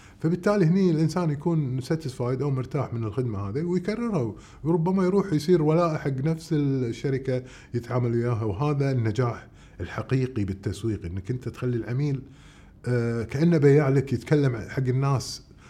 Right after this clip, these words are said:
on your behalf، ويتكلم إن أنا شريت هالشغلة من هذا المكان، و-، والموظفين اللي فيه، آه، مرتبين ويسمعون الكلام ويأخذون، يعطونك وياك ويعطونك النصيحة،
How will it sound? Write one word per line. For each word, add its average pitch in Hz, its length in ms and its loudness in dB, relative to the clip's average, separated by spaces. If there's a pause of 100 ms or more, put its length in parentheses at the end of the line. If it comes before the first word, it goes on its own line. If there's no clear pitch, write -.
(300)
on 127 160 4
your 131 160 6
behalf، 123 560 0
ويتكلم 127 580 0
إن 123 140 -2
أنا 120 440 -2 (220)
شريت 131 560 0
هالشغلة 123 840 0
من 120 240 -2
هذا 131 260 0
المكان، 120 560 -2
و-، 104 180 -6 (320)
والموظفين 107 680 -2
اللي 131 180 0
فيه، 123 580 0
آه، 113 200 -4
مرتبين 117 760 -2
ويسمعون 107 920 -4
الكلام 113 760 -4 (300)
ويأخذون، 123 380 0
يعطونك 117 480 0
وياك 120 240 0
ويعطونك 113 460 -2
النصيحة، 117 580 -4